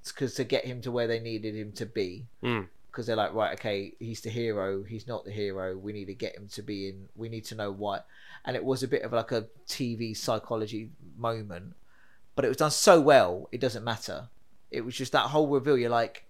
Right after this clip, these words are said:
Speaker 1: I mean, yeah, that, that ex-, that, that explains it. That, 'cause one of my biggest qualms about Loki as a character, and not because I'm, it's,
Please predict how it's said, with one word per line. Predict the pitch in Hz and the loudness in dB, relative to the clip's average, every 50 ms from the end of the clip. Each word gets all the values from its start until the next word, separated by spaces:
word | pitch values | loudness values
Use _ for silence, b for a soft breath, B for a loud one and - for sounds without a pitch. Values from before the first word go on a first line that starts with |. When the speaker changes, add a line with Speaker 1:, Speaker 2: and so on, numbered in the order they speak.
| - - - - - - - - - - | -20 -20 -20 -20 -20 -20 -20 -20 -14 -10
Speaker 1:
I | - 127 | -6 -4
mean, | 143 139 127 117 | -4 -4 -2 0
yeah, | 127 - 151 202 214 185 | 2 4 6 6 4 4
that, | - 139 143 - - - - | 2 0 -2 -2 -6 -6 -2
that | - 143 135 - - - - - - | 0 2 2 0 -2 -8 -18 -12 -8
ex-, | - 135 - - - - - | -8 -6 -6 -8 -12 -8 -2
that, | - 127 104 - | 0 0 0 0
that | - 113 110 120 - 120 101 | -2 -4 -2 -2 0 0 0
explains | - - - 127 139 156 139 | 0 -2 -4 -4 -4 -4 -2
it. | 123 | 0
That, | 120 - - 110 - B B B B B | 0 0 0 -2 -8 B B B B B
'cause | - 165 147 - | -2 -2 -2 2
one | 139 151 160 156 | 4 4 6 6
of | 156 | 4
my | 147 | 2
biggest | 135 147 143 127 135 - - | 2 0 0 -2 -2 -6 -2
qualms | - 151 135 131 120 113 | 0 0 0 0 0 0
about | 123 117 82 - | 2 2 2 4
Loki | 117 131 135 139 135 - - 123 | 6 6 6 4 2 -2 -8 -10
as | 98 98 | -8 -10
a | 92 | -10
character, | - 104 92 85 - - - 78 82 95 131 123 - - b b b b b b b b b b b b b - - - - - - - - - - - | -10 -10 -10 -10 -10 -10 -12 -12 -10 -10 -12 -14 -16 -18 b b b b b b b b b b b b b -20 -20 -20 -20 -20 -20 -20 -20 -10 -6 -4
and | 131 120 117 | -4 -2 0
not | 131 147 - - | 0 -2 0 -2
because | 151 143 - 143 120 | -2 -2 -2 -2 -2
I'm, | 139 127 127 - | -2 -4 -4 -6
it's, | - - | -8 -8